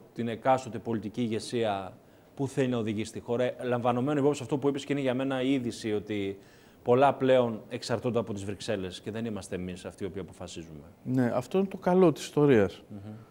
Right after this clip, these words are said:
Speaker 2: Ότι ακόμα και για πολύ μικρές πληρωμές,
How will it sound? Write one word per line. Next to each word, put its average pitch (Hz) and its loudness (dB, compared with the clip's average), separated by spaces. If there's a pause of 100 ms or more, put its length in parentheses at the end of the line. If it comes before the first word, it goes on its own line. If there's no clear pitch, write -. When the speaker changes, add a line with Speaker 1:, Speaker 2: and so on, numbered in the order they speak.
(140)
Speaker 2:
Ότι 120 2
ακόμα 151 8
και 139 0
για 117 6
πολύ 123 4
μικρές 139 4
πληρωμές, 117 2